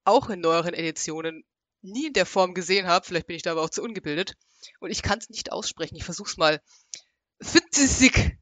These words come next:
Also es ist P H T H I S I C. Vielleicht haben sie ihn rausgestrichen, weil niemand diesen, äh, Namen jemals aussprechen konnte. Fitz-, Fitz-,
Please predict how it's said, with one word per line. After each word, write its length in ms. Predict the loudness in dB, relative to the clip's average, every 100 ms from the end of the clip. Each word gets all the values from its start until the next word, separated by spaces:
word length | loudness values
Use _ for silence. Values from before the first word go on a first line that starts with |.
| _ _ _
Also 180 | 0 0
es 80 | -2
ist 220 | -6 2
P 260 | 6 8
H 300 | 10 10 10 6
T 300 | 2 6 6
H 380 | 6 8 8 6 0 -10
I 360 | -2 0 0 -2 _ _ _ _ _
S 260 | 0 0 -8
I 120 | -10
C. 420 | -4 0 0 -2 -10 -2
Vielleicht 220 | 0 2
haben 100 | 2
sie 80 | 0
ihn 60 | 2
rausgestrichen, 580 | 2 2 -2 -4 -2
weil 120 | -4 -4
niemand 300 | -2 -2 -2
diesen, 340 | -8 -10 -8
äh, 380 | -2 -2 -2 -6 _
Namen 340 | 4 4 0
jemals 440 | -8 -6 -6 -6 -8
aussprechen 420 | -8 -4 -6 -6
konnte. 300 | -4 -2 -4
Fitz-, 300 | -6 -12 -12 _ -20 -18 -4
Fitz-, 260 | -4 -2